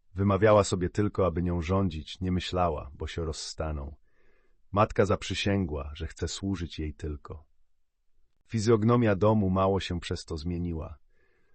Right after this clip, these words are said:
Lecz w wielu wypadkach Loiska miała się kim wyręczyć, a starsza pani posiadała przebiegłość, takt, wymowę, znajomość ludzi, która ją od fałszywego kroku zabezpieczała.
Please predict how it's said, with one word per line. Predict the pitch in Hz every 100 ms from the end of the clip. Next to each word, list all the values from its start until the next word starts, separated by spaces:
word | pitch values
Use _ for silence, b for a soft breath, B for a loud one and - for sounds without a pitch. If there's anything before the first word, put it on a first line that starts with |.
| _ _
Lecz | 90 85
w | 80
wielu | 98 120 120
wypadkach | 95 98 101 - 92 -
Loiska | 90 98 110 - 92
miała | 90 92 90
się | -
kim | 82 92 85
wyręczyć, | 87 90 87 - 80 - - -
a |
starsza | 85 - 110 - 95
pani | - 95 92 90
posiadała | 85 - 85 90 85
przebiegłość, | - - 80 95 90 78 78 - - -
takt, | - 87 85 - - 82
wymowę, | 87 95 92 82 80 78 -
znajomość | 76 92 92 92 85 - 87
ludzi, | 92 87 78 76
która | - 90 90
ją | 90 85
od | -
fałszywego | - 87 - 87 92 85
kroku | - 90 - 80
zabezpieczała. | 80 76 - 78 - 82 73 76